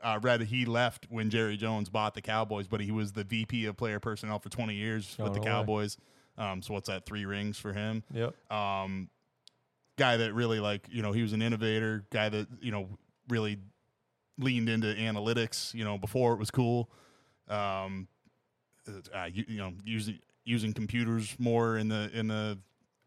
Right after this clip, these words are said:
Speaker 1: you know, and, uh, scouting of players and everything like that. And I read, this guy had so many columns and articles on N F L dot com, and I, like, little nerdy twelve-year-old Tori was reading all these ones. Um,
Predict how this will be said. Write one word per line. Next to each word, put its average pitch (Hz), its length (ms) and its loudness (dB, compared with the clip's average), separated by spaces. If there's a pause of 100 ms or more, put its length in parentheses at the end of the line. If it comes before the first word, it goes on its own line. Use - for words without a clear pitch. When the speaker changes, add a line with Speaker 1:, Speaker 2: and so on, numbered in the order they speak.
Speaker 1:
you 123 100 -2
know, 104 160 0
and, 104 180 -4
uh, 101 280 0
scouting 104 480 -2
of 98 160 -6
players 110 380 -2
and 107 60 -4
everything 104 220 -4
like 104 120 -6
that. 107 180 -2
And 107 80 2
I 120 80 6
read, 127 240 4
this 113 180 -2
guy 110 320 -2
had 101 260 -4
so 131 140 0
many 113 220 0
columns 107 460 -2
and 98 100 -6
articles 104 420 -4
on 101 120 -6
N 107 100 -2
F 104 100 -6
L 107 140 -2
dot 101 160 -2
com, 110 240 -4
and 104 100 -2
I, 104 220 -4
like, 101 160 -8 (340)
little 113 180 -2
nerdy 107 380 -2
twelve-year-old 107 500 -2
Tori 110 300 -4
was 101 160 -6
reading 107 240 -4
all 107 180 -4
these 110 220 -10
ones. 110 260 -6 (540)
Um, 104 340 2